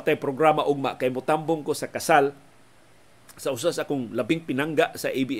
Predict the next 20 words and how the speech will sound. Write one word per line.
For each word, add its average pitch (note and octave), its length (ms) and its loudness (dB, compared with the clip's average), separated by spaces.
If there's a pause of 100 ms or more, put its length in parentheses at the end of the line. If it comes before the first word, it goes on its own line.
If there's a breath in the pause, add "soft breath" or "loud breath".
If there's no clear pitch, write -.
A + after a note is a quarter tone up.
S-C C3 160 -4
B B2 160 -4
N A#2 80 -8
Cebu, A2+ 240 -2
si A#2 160 -4
Phoebe D3+ 320 0
K C3+ 320 0
Fernandez. B2+ 720 -4
Magminyo A2+ 560 -2
na, G#3 160 -2 (480 loud breath)
mopaso D#3 480 0
na, C#3+ 240 -2 (320 loud breath)
magpakasal C#3 560 -2
na B2+ 160 -6
ugma A#2+ 400 -2 (320 loud breath)
ni A#2+ 240 -6
Chad C#3+ 320 2 (400)
Barquez. - 880 -6
Congratulations, C#3 920 -4
Phoebe C#3+ 520 -2